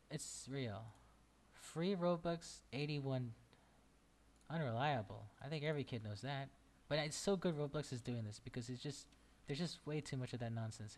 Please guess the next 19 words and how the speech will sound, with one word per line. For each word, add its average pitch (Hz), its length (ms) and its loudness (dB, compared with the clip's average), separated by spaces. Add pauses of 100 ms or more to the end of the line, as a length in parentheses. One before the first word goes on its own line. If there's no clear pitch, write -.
existing 107 440 -6
in 110 60 -4
Roblox. 110 440 -8
It's 117 140 -8
just, 135 200 -6 (440)
Roblox 143 280 2
is 139 160 -2
like, 120 240 0 (460)
"Here's 190 240 4
a 190 60 4
game 165 400 2 (420)
to 147 80 -2
teach 202 300 0
you 196 40 0
guys 160 500 4 (440)
how 160 160 4
to 175 140 2
spot 170 480 0 (600)
junk 156 360 2